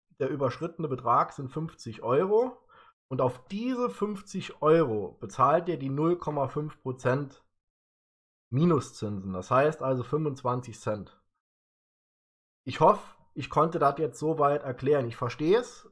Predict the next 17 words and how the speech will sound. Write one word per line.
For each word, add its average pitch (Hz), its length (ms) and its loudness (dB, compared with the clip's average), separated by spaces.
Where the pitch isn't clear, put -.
nachdem 156 640 -2
es 160 120 -8
bei 139 120 -4
Flatex 151 400 -4
Gießen 156 280 -6
hat 139 180 -4
Depotgebühren, 185 1000 2
äh, 143 480 0
ist 147 120 -8
man 127 100 0
besonders 165 400 -2
vorsichtig. 185 680 -4
Ich 156 200 -12
bin's 147 240 -8
genauso. 196 640 4
Und, 160 520 8
ähm, 143 600 2